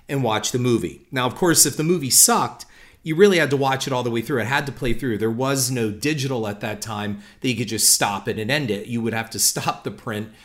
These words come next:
and there's no way to rewind it. So, um, we, we either had the print, uh, on what we called the regular reels, which it came in cans. It came in, like, anywhere from six to eight reels. And then, um,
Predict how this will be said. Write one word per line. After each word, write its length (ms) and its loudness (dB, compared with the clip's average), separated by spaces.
and 200 0
there's 180 -2
no 140 2
way 160 4
to 80 0
rewind 520 -4
it. 200 -10
So, 480 6
um, 260 2
we, 180 0
we 180 -4
either 260 0
had 220 -4
the 60 -8
print, 440 -8
uh, 320 -4
on 320 -8
what 160 -8
we 80 -6
called 360 -4
the 60 -4
regular 360 -4
reels, 520 0
which 400 -4
it 120 -8
came 280 -6
in 100 -6
cans. 580 -4
It 60 -10
came 260 -8
in, 80 -6
like, 340 -6
anywhere 360 -4
from 260 -6
six 440 0
to 120 -8
eight 340 -6
reels. 880 0
And 220 -4
then, 280 0
um, 500 -4